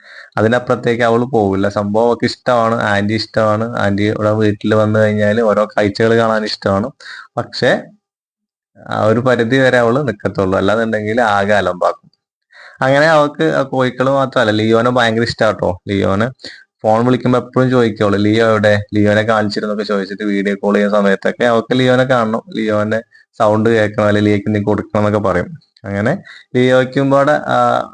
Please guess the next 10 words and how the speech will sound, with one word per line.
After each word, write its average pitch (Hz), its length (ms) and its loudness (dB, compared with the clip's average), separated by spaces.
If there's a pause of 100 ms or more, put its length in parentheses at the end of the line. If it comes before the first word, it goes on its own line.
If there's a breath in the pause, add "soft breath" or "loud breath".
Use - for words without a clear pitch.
(160)
കുറച്ച് 127 280 -4
ഭക്ഷണം 117 680 -2
കൊടുത്തിട്ട് 117 260 0
അവള് 110 140 0
പോയത് 98 420 0
ട്ടോ. - 160 -10
അങ്ങനെ 98 540 -6 (420 loud breath)
ഇവള് 139 380 2
ഇടയ്ക്കിടയ്ക്ക് 131 440 -2
വരും. 131 340 -2